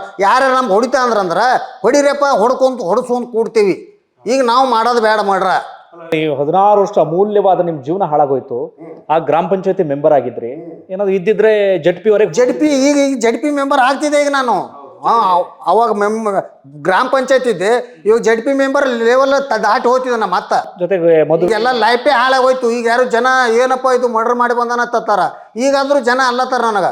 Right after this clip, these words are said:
Speaker 1: ಈಗ ಎಲೆಕ್ಷನ್ ಬಂದಿದೆ, ನಿಂದ್ರು, ನಿಂದ್ರು, ನಿನಗೆಲ್ಲ ಮಾಡ್ತೇವೆ ನಾವು, ಜೆಡ್ ಪಿ ಮೆಂಬರ್ ಮಾಡ್ತೇವೆ. ಈ ಎಸ್ ಸಿ ರಿಸರ್ವ್ ಅದ ಅಂಜುಟಿಗಿನಿ, ನಮ್ಮ ಊರೇ ರಿಸರ್ವ್ ಅದ, ನೀ ಬಂದು ಚಲೋ ಆಯ್ತು, ಒಳ್ಳೇದಾಯ್ತು, ಯಾರು ಇದು ಇರ್ಲಿಲ್ಲ ಇಲ್ಲಿ,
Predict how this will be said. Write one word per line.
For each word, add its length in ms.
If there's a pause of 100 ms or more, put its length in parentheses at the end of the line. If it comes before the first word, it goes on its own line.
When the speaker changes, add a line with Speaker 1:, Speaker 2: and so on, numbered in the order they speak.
(320)
Speaker 1:
ಈಗ 120
ಎಲೆಕ್ಷನ್ 380
ಬಂದಿದೆ, 340
ನಿಂದ್ರು, 380
ನಿಂದ್ರು, 800
ನಿನಗೆಲ್ಲ 360
ಮಾಡ್ತೇವೆ 400
ನಾವು, 140
ಜೆಡ್ 220
ಪಿ 80
ಮೆಂಬರ್ 320
ಮಾಡ್ತೇವೆ. 760
ಈ 260
ಎಸ್ 160
ಸಿ 120
ರಿಸರ್ವ್ 420
ಅದ 120
ಅಂಜುಟಿಗಿನಿ, 880 (220)
ನಮ್ಮ 240
ಊರೇ 360
ರಿಸರ್ವ್ 360
ಅದ, 280 (220)
ನೀ 160
ಬಂದು 300
ಚಲೋ 280
ಆಯ್ತು, 240
ಒಳ್ಳೇದಾಯ್ತು, 880
ಯಾರು 340
ಇದು 140
ಇರ್ಲಿಲ್ಲ 380
ಇಲ್ಲಿ, 520